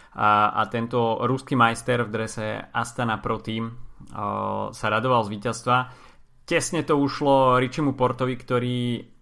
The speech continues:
zareagoval možno na Vlasova neskoro a nechal mu príliš veľký náskok.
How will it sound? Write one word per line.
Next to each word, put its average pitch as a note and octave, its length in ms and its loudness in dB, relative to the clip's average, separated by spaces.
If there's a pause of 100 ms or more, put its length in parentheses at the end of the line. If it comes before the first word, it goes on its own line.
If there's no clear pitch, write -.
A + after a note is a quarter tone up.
(140)
zareagoval A#2+ 720 2
možno A#2 240 -2
na A2 480 0
Vlasova A2+ 480 -2
neskoro A#2 640 -2
a G#2 400 2
nechal G#2+ 320 -4
mu G#2+ 160 -8
príliš A#2 560 -4
veľký A2+ 320 -2
náskok. A#2+ 480 -2